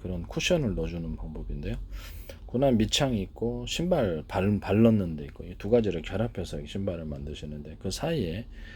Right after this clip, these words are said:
에, 고밀도 탄력폼을 몇 겹을, 그러니까 이렇게 얇기를 이렇게 얇게 넣어야 되겠죠. 얇게 두 겹이나 세 겹 정도로 이렇게 쿠션 형태로. 그럼 그게 용수철 역할을 하거든요. 그래서 걸어 다닐 때도 필요하지 않습니다.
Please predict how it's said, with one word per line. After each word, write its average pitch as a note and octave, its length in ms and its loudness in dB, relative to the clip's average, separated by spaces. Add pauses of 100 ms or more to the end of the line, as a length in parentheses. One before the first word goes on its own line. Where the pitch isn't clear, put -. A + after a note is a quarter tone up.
(300)
에, - 340 -8
고밀도 C3 460 8
탄력폼을 A#2+ 1200 -2 (100)
몇 E2 220 -2
겹을, D#2+ 300 6 (140)
그러니까 F#2 120 -10
이렇게 F2+ 200 -6
얇기를 F#2 520 4
이렇게 D#2+ 440 -10 (120)
얇게 A2+ 300 2
넣어야 E2+ 260 0
되겠죠. D#2 460 -8
얇게 F#2+ 420 -2
두 G2+ 160 -4
겹이나 G2 400 6
세 B2 180 -6
겹 A#2+ 180 -6
정도로 D#2+ 380 -8
이렇게 - 240 -12
쿠션 D#3+ 340 4
형태로. - 400 -2 (440)
그럼 A2 160 -2
그게 A2+ 260 6
용수철 G2+ 540 4
역할을 D#2 420 -6
하거든요. D#2 460 -12 (100)
그래서 F#2+ 260 -8
걸어 G#2 240 0
다닐 G#2 240 -4
때도 - 220 -10
필요하지 C3+ 480 -6
않습니다. - 460 -10